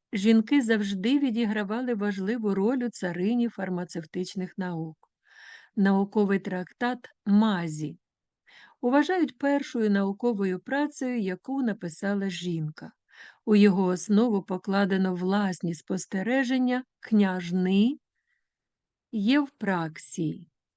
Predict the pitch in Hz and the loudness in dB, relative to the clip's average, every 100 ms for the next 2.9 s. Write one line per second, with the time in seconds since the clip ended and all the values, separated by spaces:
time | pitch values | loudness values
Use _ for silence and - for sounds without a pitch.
0 | _ _ _ _ - _ _ 269 302 262 | _ _ _ _ -20 _ _ 6 8 8
1 | 233 202 - - 262 208 190 175 190 190 | 6 4 -2 -4 -2 0 0 0 0 0
2 | 190 196 202 208 220 165 151 151 | 0 2 4 4 2 -2 -6 -14